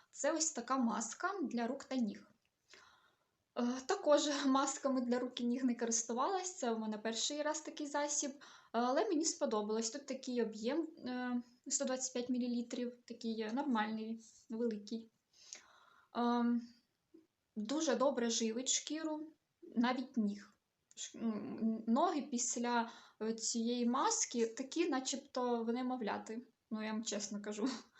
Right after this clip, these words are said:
Е, ну, потрібно правильно робити маску, е, наносити на ноги. Ну, вже як, е, сходили в душ, все, перед сном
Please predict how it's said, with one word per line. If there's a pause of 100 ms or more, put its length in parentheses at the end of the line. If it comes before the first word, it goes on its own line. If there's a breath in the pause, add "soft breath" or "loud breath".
(320 loud breath)
Е,
ну, (260)
потрібно
правильно (360)
робити
маску, (220 loud breath)
е,
наносити
на
ноги.
Ну,
вже
як,
е, (220)
сходили
в
душ,
все,
перед
сном